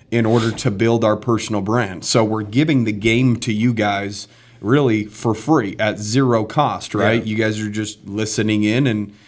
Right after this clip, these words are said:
Speaker 1: we're trying to bring value to your life so that at one point when you get frustrated with your accountant or your C P A, or you need an accountant or C P A,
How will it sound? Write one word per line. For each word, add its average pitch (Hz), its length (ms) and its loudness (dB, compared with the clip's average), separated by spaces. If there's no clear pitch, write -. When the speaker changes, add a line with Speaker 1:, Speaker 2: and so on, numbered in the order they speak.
Speaker 1:
we're 113 200 0
trying 117 460 2
to 123 100 2
bring 110 280 0
value 113 420 2
to - 160 -4
your 104 200 2
life 113 460 2
so 117 300 2
that 107 320 -2
at 104 200 0
one 147 260 2
point 107 420 -2
when 110 220 2
you 123 100 0
get 113 220 -2
frustrated 120 640 2
with 104 180 -2
your 104 180 0
accountant 104 460 -4
or 104 80 -4
your 101 180 -6
C 110 240 -8
P 104 320 0
A, 104 40 0
or 113 180 -4
you 107 220 -2
need 139 380 0
an 110 140 0
accountant 107 400 -4
or 107 60 -6
C 110 200 -8
P 107 280 -2
A, 110 120 -4